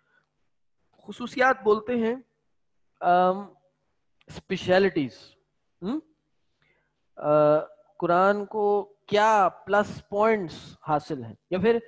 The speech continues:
कुरान में ऐसी क्या बात है, ऐसी क्या चीज है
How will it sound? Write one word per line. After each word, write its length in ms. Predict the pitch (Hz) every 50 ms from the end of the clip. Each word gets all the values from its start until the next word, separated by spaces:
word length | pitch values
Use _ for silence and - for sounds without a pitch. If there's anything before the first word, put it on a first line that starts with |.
| - - - _ _ _ _ _ _ -
कुरान 320 | - 208 208 208 233 262 269
में 120 | 269 269
ऐसी 240 | 269 269 262 277 302
क्या 400 | 294 _ _ - 254 247 277 349
बात 300 | 359 370 330 269 226 -
है, 180 | - 190 180 156 131 - _ _ _ _ _
ऐसी 260 | - 190 214 - - 339
क्या 360 | - _ - 226 226 262 349
चीज 320 | 392 - 359 359 349 269 226
है 260 | 214 190 160 131